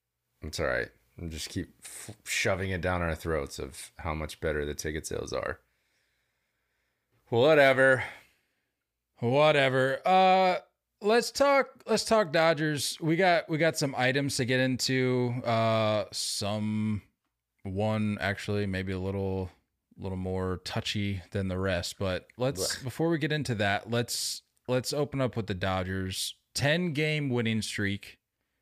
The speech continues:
Speaker 2: entering Thursday. One of the hottest teams, if not the hottest team in baseball. Fourteen and one in the month of August. Uh,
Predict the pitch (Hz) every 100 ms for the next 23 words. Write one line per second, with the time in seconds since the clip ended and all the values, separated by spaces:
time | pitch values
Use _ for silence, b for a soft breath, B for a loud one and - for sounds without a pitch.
0 | _ 104 107 98 110 107 101 92 90 -
1 | 90 85 85 85 _ _ _ _ - 113
2 | 110 104 117 113 - 113 107 104 107 107
3 | 101 101 98 95 - 98 90 82 80 -
4 | 87 85 - 143 139 139 135 127 120 110
5 | 107 107 104 101 - 98 98 101 98 95
6 | 98 92 95 92 - - _ _ _ _
7 | _ _ _ - 92 95 95 95 92 90